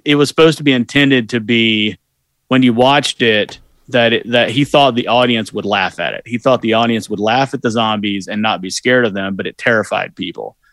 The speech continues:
So he's like, "Well," he's like, and it did really well. So he's like, "So let's go in that direction. Let's make a real horror film." So then he made these three movies right in a row. So he made City of the Living Dead, The Beyond, and House by the Cemetery.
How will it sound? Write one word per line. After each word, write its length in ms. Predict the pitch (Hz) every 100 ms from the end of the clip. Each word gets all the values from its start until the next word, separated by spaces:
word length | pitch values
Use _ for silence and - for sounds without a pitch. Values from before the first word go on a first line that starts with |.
| _ _ _ _ _
So 460 | - 131 127 120 113
he's 220 | 120 117
like, 120 | 113
"Well," 420 | 123 131 117 131
he's 220 | 113 120 117
like, 160 | 107 -
and 140 | 123
it 80 | 117
did 160 | 151
really 180 | 135 113
well. 280 | 101 98 101
So 60 | 110
he's 120 | 110
like, 120 | 110
"So 100 | -
let's 140 | 151 -
go 160 | 156
in 80 | 110
that 200 | 127 131
direction. 380 | 107 92 - 104
Let's 180 | 127 131
make 160 | 135
a 40 | 110
real 320 | 104 117 113
horror 280 | 101 104 95
film." 260 | - - -
So 140 | 113
then 140 | 123
he 80 | 135
made 320 | 127 123 113 - _ _ _ _
these 180 | 131 -
three 240 | - 131
movies 340 | 120 120 110 101
right 140 | 107
in 80 | 90
a 60 |
row. 200 | 101 90
So 140 | 87 104
he 40 |
made 140 | 104 98
City 180 | 127
of 40 | 120
the 60 |
Living 260 | 113 113 107
Dead, 240 | 104 101 95
The 80 |
Beyond, 380 | 92 101 98 95
and 80 | 95
House 200 | 92 90
by 80 | -
the 60 |
Cemetery. 680 | - 117 101 85 76 69 -